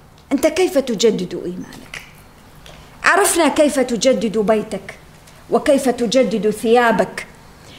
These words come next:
وكيف تجدد حياتك، وكيف تجدد شكلك،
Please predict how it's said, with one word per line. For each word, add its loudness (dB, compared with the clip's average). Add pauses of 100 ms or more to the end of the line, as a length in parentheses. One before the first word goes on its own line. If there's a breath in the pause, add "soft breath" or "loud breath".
(100 loud breath)
وكيف 4
تجدد 2
حياتك، 0 (280 loud breath)
وكيف 4
تجدد 4
شكلك، -2